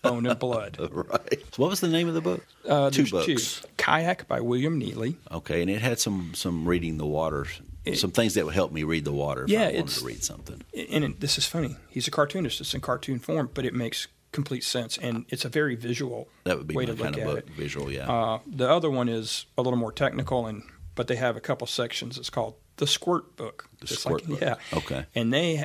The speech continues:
Speaker 1: went a little more detailed. The guy who wrote that was more of an engineer. Yeah, it's just neat to see how water moves. Also learn that when the water's up, it moves different water's
Speaker 2: Mm-hmm.
Speaker 1: than when it's down.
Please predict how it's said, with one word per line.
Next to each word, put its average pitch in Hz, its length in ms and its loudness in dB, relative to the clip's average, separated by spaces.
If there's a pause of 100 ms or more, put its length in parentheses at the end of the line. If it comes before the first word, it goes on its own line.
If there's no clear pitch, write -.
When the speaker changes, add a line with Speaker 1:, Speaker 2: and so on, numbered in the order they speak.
Speaker 1:
went 135 180 0
a 127 40 -2
little 131 160 2
more 120 200 2 (120)
detailed. - 580 -4 (260)
The 123 80 -10
guy 127 200 0
who 123 100 -4
wrote 117 220 0
that 123 180 -2
was 123 160 -10
more 143 160 -6
of - 60 -8
an 127 100 -10
engineer. 135 520 -8 (200)
Yeah, 123 260 0
it's - 100 -8
just 143 200 0
neat 143 200 2
to 117 80 -4
see - 200 0
how 117 420 0 (400)
water 127 420 2
moves. 120 720 -4 (160)
Also 147 320 4
learn 123 220 0
that 113 140 -4
when 113 100 -4
the 110 60 -4
water's 117 340 0
up, 139 240 0 (220)
it 123 160 -4
moves 110 240 -6
different - 480 -6
water's 151 300 -4
Speaker 2:
Mm-hmm. 165 200 -4
Speaker 1:
than 110 160 -6
when 107 80 -10
it's - 100 -10
down. - 280 -4